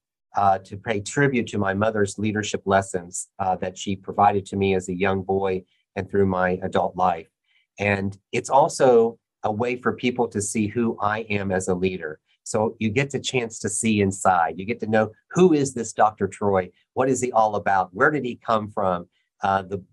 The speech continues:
the book does an opportunity to do that. Uh, later in life, my mom was stricken with dementia. And so the book itself, my proceeds of the book benefit the Alzheimer's Association.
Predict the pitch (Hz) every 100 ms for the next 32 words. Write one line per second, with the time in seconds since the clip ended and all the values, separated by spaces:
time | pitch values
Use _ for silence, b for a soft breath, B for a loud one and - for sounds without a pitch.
0 | - 101 92 113 110 107 101 101 98 98
1 | 95 - 98 92 92 - 92 92 90 85
2 | - _ _ _ _ 98 95 95 110 123
3 | 139 127 110 107 107 101 98 95 101 101
4 | 98 - 110 104 98 92 92 - 90 98
5 | 101 95 80 - _ _ _ 95 95 -
6 | 101 98 95 95 110 107 107 98 - 110
7 | 104 104 113 117 110 101 - 95 92 92
8 | 90 104 98 - 95 98 101 95 90 -
9 | 98 104 104 90 85 85 90 92 90 -
10 | 90 90 - 90 87